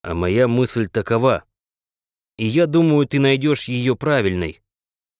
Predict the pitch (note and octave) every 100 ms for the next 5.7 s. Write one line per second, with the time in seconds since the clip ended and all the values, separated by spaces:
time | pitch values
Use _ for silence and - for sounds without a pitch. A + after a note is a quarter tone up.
0 | _ _ _ _ - F2 F2 F#2+ G2+ G#2
1 | C3 - A2+ A#2 B2 C#3 - - C3 C3+
2 | B2+ - C3+ A#2+ A#2 A2 G#2+ B2+ C3 C3+
3 | E2 - _ _ _ _ _ _ _ _
4 | _ - G2+ G2 G#2+ B2+ B2+ A2+ A#2+ -
5 | A2 A#2 F3 A#2 - F#2 D2+